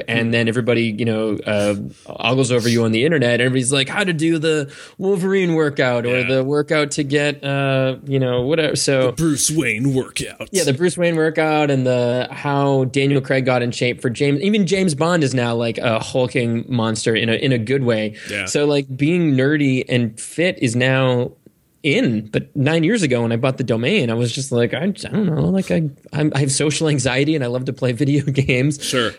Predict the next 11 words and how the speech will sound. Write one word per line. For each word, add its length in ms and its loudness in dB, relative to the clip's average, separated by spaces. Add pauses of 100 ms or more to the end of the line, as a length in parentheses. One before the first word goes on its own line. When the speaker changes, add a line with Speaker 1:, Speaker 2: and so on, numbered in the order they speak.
Speaker 1:
Uh, 400 0
but 180 0
I 120 0
wanna 240 0
help 240 0
people 640 0 (340)
be 140 2
fit 280 -2
'cause 180 0
I 100 2
know 520 2